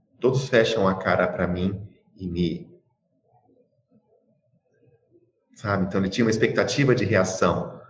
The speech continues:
e você não reagiu, você derreteu e foi gentil.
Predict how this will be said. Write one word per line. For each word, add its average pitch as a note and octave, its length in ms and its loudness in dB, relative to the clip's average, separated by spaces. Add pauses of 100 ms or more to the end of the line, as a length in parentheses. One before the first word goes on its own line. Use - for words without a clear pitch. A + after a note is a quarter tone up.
(120)
e A2+ 60 -8
você A#2 240 -2
não G#2+ 100 -4
reagiu, G#2+ 720 -2
você - 220 -6
derreteu F2+ 800 -2
e F2+ 60 -14
foi F2 180 -4
gentil. F2 460 -8